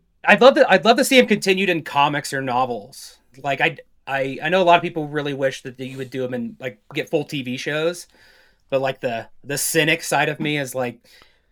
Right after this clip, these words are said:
but when it's, when it's small and bite-sized, then it has no room to get bad or, like, write themselves into a hole. It's like, it's just this perfect little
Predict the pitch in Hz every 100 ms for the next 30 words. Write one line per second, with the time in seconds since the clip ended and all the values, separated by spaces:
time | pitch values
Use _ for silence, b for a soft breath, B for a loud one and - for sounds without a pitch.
0 | - 170 185 175 - - 170 165 - 180
1 | 180 180 165 165 165 143 151 147 147 135
2 | 156 147 135 139 135 123 - _ _ _
3 | - 143 135 113 123 156 _ _ _ -
4 | 127 127 120 120 _ _ _ _ _ -
5 | 151 151 131 135 127 135 120 131 135 123
6 | 127 151 - - - 170 165 165 147 151
7 | 143 135 127